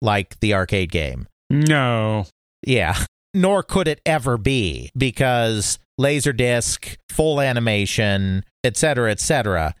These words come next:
Speaker 1: there was never going to be, <laughs> it was just never going to be like that.
Speaker 2: But at least you die with impunity.
Speaker 1: Something like that.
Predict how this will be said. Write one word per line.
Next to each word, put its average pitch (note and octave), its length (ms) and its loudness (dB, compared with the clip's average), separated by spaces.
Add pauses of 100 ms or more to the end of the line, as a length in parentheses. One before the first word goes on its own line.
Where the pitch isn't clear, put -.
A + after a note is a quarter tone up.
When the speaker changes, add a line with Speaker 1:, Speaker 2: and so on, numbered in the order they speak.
(160)
Speaker 1:
there C3+ 180 0
was A#2 180 -2
never B2+ 300 0
going G#2+ 400 0
to A#2+ 100 -4
be, G2+ 540 0 (220)
<laughs> - 840 -2
it D3 1200 -4
was A2 280 -2
just - 360 -4 (440)
never G#2+ 320 -2
going F#2+ 240 -2
to F2 40 -4
be F2+ 200 0
like D2+ 340 -6
that. - 380 -14 (160)
Speaker 2:
But C3+ 120 2
at D3 100 -2
least F#3 380 0
you C3 160 2
die A#2+ 540 0
with B2 260 -2
impunity. G2 800 -2 (420)
Speaker 1:
Something C3 720 0
like F2 320 -4
that. D#2+ 360 -2